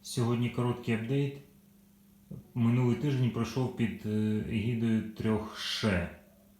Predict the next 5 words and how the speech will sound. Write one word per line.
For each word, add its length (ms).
Шахраїв, 760
шафи 600
і 100
шафрану. 640
Ну, 200